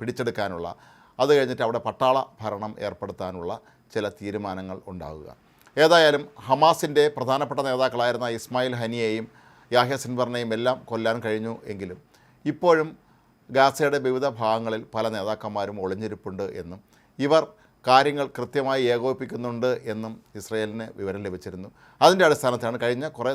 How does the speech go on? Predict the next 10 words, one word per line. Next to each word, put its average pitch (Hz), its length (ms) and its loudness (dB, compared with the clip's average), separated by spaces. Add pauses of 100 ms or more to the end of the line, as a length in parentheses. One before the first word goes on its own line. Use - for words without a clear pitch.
(100)
ദിവസങ്ങളായി 107 580 -4
നടക്കുന്ന 101 360 -12 (100)
ആക്രമണങ്ങളിലൊക്കെ 110 680 -6
തന്നെ 95 200 -4 (380)
കൊല്ലപ്പെടുന്നത്, 104 680 -4 (580)
ആ, 101 40 2 (580)
ഹമാസിൻ്റെ 113 480 -2 (100)
ഏറ്റവും 113 300 -8 (160)
പ്രധാനികളായ 107 600 -2 (120)
നേതാക്കന്മാരാണ്. 87 680 -12